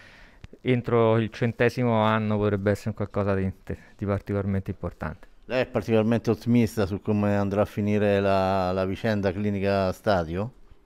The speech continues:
Speaker 1: Ma io sono un ottimista di natura, quindi per quanto riguarda le questioni della mia città, perché credo molto nelle potenzialità dei, della città, credo molto in quello che si può fare quando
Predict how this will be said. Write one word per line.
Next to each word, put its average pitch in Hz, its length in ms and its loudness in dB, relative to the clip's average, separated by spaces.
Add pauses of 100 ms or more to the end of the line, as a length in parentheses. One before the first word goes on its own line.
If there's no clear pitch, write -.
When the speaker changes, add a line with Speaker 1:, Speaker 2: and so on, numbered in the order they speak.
(140)
Speaker 1:
Ma 117 120 -10
io 151 140 -4
sono 135 480 -2
un 127 180 -4
ottimista 131 880 2 (600)
di 117 160 0
natura, 117 580 4 (100)
quindi 113 480 2
per 110 140 2
quanto 117 300 0
riguarda 110 420 2
le 113 120 2
questioni 110 640 -2 (400)
della 113 180 0
mia 120 140 2
città, 143 360 2
perché 127 240 0
credo 127 320 2
molto 131 340 -2
nelle 117 180 0
potenzialità 117 680 0
dei, 110 300 0
della 113 220 0
città, 143 400 -2
credo 117 260 -4
molto 120 300 -6
in 113 60 -6
quello 113 240 -4
che 110 80 -4
si - 160 -10
può 117 100 -2
fare 127 320 -2
quando 107 420 -2